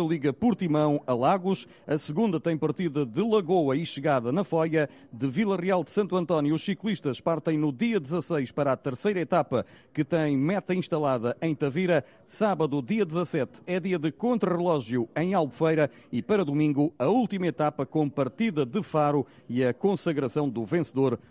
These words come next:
no Alto do Malhão. Delmino Pereira, estamos em direto para a Antena um,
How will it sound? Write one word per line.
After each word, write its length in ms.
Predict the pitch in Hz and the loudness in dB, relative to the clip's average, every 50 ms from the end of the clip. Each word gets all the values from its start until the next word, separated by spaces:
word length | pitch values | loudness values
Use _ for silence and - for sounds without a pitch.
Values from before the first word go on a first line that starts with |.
| _ - - | _ -6 -2
no 240 | 117 143 170 165 156 | 0 2 4 4 4
Alto 360 | 131 113 101 - - 120 117 | 2 0 -2 -2 -2 -2 -2
do 140 | 101 131 127 | 0 0 0
Malhão. 320 | 127 117 104 98 87 87 | 0 0 0 0 -2 -2
Delmino 340 | 85 139 170 190 214 220 208 | -2 -2 0 0 2 0 0
Pereira, 360 | 165 185 208 208 208 202 202 | 0 2 2 2 4 2 2
estamos 420 | 185 - - 196 190 170 - - - | 0 -2 -2 -4 -4 -4 -6 -8 -8
em 120 | - 196 196 | -6 -4 -2
direto 320 | 180 180 185 180 - 160 | -2 -2 -2 -2 -4 -4
para 160 | 147 175 180 | -4 -2 -2
a 20 | 180 | -2
Antena 240 | 165 185 185 175 | -2 -2 0 0
um, 180 | 175 190 220 | 2 2 2